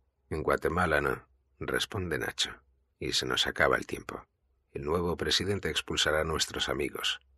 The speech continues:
y a los estadounidenses con ellos. En su día mantuvimos buena relación con el pri y volveremos a tenerla. Eran otros tiempos, Adanito".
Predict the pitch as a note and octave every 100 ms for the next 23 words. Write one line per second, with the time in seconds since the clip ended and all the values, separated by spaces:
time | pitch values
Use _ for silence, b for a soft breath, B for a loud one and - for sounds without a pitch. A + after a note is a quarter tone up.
0 | - - C#2+ C#2+ D2+ D#2+ D#2 D#2 E2 G2+
1 | - C#2 - C2+ B1 - - - _ _
2 | _ _ _ - F#2 - A2 G#2 F2+ D2+
3 | D2 C#2+ C#2 C2+ D2+ C#2 B1+ - - C2+
4 | B1+ - B1+ A#1 - - - _ - E2
5 | E2+ F2+ G#2+ F#2+ - D2 C2 A#1+ - -
6 | - _ _ _ _ _ - D#2+ C#2 C#2
7 | - - - C2+ C2+ - - - - -
8 | - -